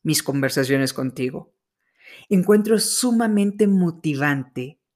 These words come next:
el hablar abiertamente con un hombre como tú.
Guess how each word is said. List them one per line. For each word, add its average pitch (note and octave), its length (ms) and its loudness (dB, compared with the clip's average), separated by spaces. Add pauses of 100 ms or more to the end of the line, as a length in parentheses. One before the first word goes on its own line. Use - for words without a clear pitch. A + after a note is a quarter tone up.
el D#3 160 0
hablar E3 580 -4
abiertamente F3+ 1160 -2
con D3+ 220 -4
un D#3+ 120 -2
hombre D3 220 -4
como C#3+ 260 -8
tú. - 280 -10